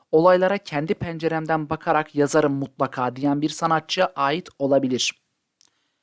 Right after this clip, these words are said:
Kendi penceremden bakmak. O zaman şöyle diyebilir miyiz?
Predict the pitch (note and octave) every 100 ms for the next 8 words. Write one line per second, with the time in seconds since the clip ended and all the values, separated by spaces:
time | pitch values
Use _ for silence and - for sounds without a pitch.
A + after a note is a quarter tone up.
0 | _ _ _ _ _ _ _ - A#2 C3
1 | E3 D3 C3 C3 B2 B2+ C3 C3 G#2+ -
2 | - D#2 _ _ - D3+ E3+ E3+ D#3+ E3+
3 | E3 E3 F3 G3 G3 E3 -